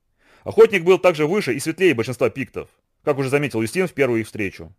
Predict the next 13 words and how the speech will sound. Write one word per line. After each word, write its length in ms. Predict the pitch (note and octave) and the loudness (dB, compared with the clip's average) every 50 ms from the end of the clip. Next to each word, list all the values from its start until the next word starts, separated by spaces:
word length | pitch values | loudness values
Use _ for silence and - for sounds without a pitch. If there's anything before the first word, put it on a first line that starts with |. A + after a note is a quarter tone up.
| _ _ _ _ _ _ _ _ _ _ | _ _ _ _ _ _ _ _ _ _
«Мой 180 | - D#3+ A3 A3+ | 0 0 2 2
народ 260 | G#3 G3 A3 A3 C#3 | 4 4 2 2 2
живет 240 | C3+ E3+ G3+ G3 - | 2 2 2 2 2
среди 180 | D#3+ F3 F3 | -2 -4 0
заливов 400 | D#3 E3+ F3+ G3 G3 E3+ A#2 - | 2 2 2 4 2 0 0 0
и 40 | C3 | -2
островов 380 | C#3 - - C#3 D3+ F3 D#3+ A#2 | -4 -2 0 2 2 2 2 2
западного 400 | C#3+ D3+ C#3 C3+ A#2+ C3+ C3+ B2+ | 2 0 0 -2 -4 -4 -4 -2
берега, 480 | B2+ D#3 D#3 C#3 A2 F#2 F2+ D#2+ - _ | 0 -2 0 0 -2 -4 -6 -8 -8 _
дальше 240 | G#2+ C#3 - C#3 | 0 0 0 0
старого 320 | B2 - D#3+ D#3 D3 C3 A#2+ | -2 0 0 2 2 2 0
северного 420 | - D3+ C#3+ B2+ A#2+ B2 B2 B2+ | 0 0 -2 0 0 0 -2 0
вала. 380 | B2+ C#3 B2 G2+ F2+ D#2 D2 | 2 2 2 2 0 -2 -8